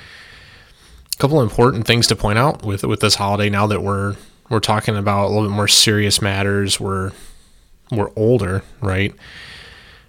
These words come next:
Is just, uh, situational awareness that has to come with, with this holiday, right? People running around in masks, people running around with all, all, uh, matter of, uh, fake weapons,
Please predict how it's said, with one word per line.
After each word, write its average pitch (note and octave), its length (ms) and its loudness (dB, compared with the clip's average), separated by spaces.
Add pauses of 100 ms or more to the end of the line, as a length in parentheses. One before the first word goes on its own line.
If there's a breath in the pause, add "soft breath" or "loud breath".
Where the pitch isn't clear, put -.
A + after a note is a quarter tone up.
(120)
Is A#2+ 160 4
just, - 400 4
uh, G#2 280 0
situational D3 600 4
awareness A2 420 4
that G#2 120 -2
has G#2 220 2
to - 80 2
come G#2 320 0
with, F#2+ 340 -2 (760 loud breath)
with A2 140 -2
this A#2+ 120 4
holiday, G2 420 0
right? G2+ 240 0
People A2 240 4
running G#2+ 220 6
around G#2+ 180 4
in G#2 160 2
masks, G2+ 560 2
people A2+ 260 2
running A2 260 6
around G2 320 2
with G2 320 -2 (1400 loud breath)
all, A2 400 0 (140)
all, A#2 500 6
uh, G2+ 400 0
matter G#2+ 480 2
of, F#2+ 440 -2
uh, F2+ 320 -4
fake - 360 0
weapons, F#2+ 600 2